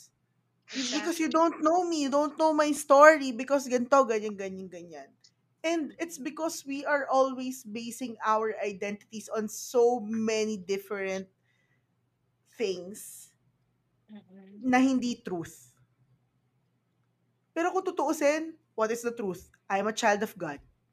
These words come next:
Speaker 1: And I, I believe that's the most important identity that we have to have. Whether lalaki ka o babae ka, anak ka pa rin naman ng Diyos eh. Di ba? So, it's
Speaker 2: That's
Speaker 1: just
Speaker 2: the
Speaker 1: that
Speaker 2: only label that we need.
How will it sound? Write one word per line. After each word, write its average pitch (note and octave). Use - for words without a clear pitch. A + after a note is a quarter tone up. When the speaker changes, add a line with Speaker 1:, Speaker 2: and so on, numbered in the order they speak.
Speaker 1:
And D#4+
I, F4+
I D#4+
believe D#4
that's C4
the G#3+
most D4+
important B3+
identity G#3+
that G#3
we A3
have F#3
to G3
have. D3+
Whether D4
lalaki C#4
ka C4
o -
babae G#3+
ka, A#3+
anak A#3
ka A#3+
pa A3+
rin A#3
naman A3
ng G#3
Diyos G3+
eh. D3
Di G3
ba? F3
So, D#4
it's F4
Speaker 2:
That's -
Speaker 1:
just D#4
Speaker 2:
the B3+
Speaker 1:
that D#4
Speaker 2:
only A3+
label G#3
that G3
we F#3+
need. F#3